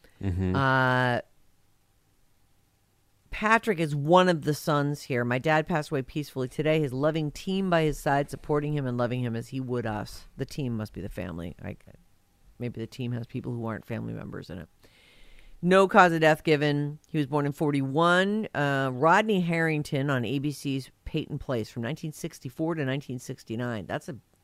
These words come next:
Speaker 2: long run on T V.
Speaker 1: Yeah.
Speaker 2: He then, uh, they say he made a splash on the big s-, screen as a law student named Oliver opposite Ally McGraw in nineteen seventies Love Story.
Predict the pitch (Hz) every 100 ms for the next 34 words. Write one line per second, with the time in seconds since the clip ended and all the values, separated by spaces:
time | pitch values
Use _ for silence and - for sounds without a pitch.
0 | _ - 98 95 107 110 104 104 113 113
1 | 85 139 113 _ _ _ _ _ _ _
2 | _ - 175 175 156 180 180 190 196 202
3 | 202 - - 160 156 151 151 160 - 151
4 | 151 147 127 - - 320 370 294 220 185
5 | 185 185 - - - - 151 123 110 113
6 | _ _ _ _ - _ - 131 123 120
7 | 147 147 160 - 131 120 - - 139 123
8 | - 147 147 131 117 117 123 - 123 139
9 | 123 - _ - 135 135 131 123 123 107
10 | 101 - - 123 120 120 123 - 117 -
11 | 113 110 104 107 104 - 101 98